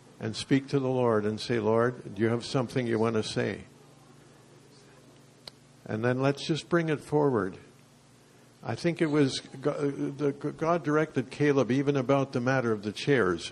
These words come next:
Maybe you don't want to go sit in the chairs, but don't hold back. Don't hold back. Each one has something. And the Lord said to me, "Don't you share anything.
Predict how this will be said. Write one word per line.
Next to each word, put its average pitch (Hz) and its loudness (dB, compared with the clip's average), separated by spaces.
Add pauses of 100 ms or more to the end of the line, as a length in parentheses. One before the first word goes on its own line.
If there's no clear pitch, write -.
(160)
Maybe 120 0
you 139 4
don't 139 2
want 143 4
to 139 4
go 139 2
sit 135 0
in 117 -2
the 110 -2
chairs, 101 0 (520)
but 127 4 (540)
don't 156 8
hold 147 4
back. 117 0 (920)
Don't 156 8
hold 165 6
back. 139 0 (960)
Each 147 2
one 139 2
has 127 0
something. 107 -8 (920)
And 113 -6
the 117 2
Lord 131 2
said 135 0
to 123 -8
me, 127 2
"Don't 120 -2
you 131 4
share 120 4
anything. 127 -2